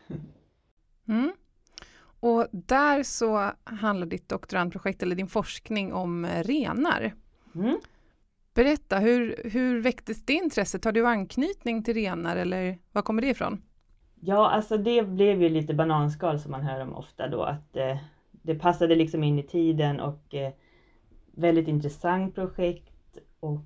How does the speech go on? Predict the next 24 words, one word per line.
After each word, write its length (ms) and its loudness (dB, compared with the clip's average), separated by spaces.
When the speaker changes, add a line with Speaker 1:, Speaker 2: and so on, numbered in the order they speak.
Speaker 2:
bra 560 2
handledare 1080 2
så 140 -10
att 340 -14
det 80 -8
kändes 640 -4
som 180 -8
att 100 -4
man 100 0
inte 180 -2
kunde 220 -2
tacka 240 -2
nej 500 2
när 200 -4
chansen 420 -4
gavs. 320 -6
Och 140 -4
sen 200 4
är 160 8
det 60 8
ju 80 4
ett 160 -6
jättekul, 1120 -4
eh, 160 -8